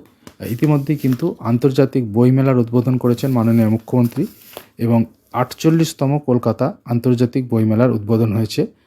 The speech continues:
আঠাশে জানুয়ারি দু হাজার পঁচিশ। আটচল্লিশতম কলকাতা আন্তর্জাতিক বইমেলার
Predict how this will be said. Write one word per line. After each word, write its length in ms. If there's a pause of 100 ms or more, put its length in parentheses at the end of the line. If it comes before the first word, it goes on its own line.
(140)
আঠাশে 380
জানুয়ারি 380
দু 140
হাজার 220
পঁচিশ। 600 (520)
আটচল্লিশতম 1040
কলকাতা 760
আন্তর্জাতিক 720
বইমেলার 480